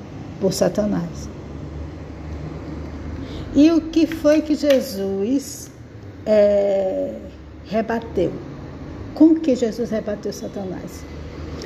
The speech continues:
Com a palavra, com a espada, né? Com a espada.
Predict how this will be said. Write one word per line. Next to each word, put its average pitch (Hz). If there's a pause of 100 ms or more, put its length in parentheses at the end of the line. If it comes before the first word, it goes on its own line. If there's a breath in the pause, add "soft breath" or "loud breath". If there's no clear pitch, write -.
(160)
Com 185
a 180
palavra, 202 (320)
com 185
a 190
espada, 185 (360)
né? 196 (600)
Com 185
a 208
espada. 185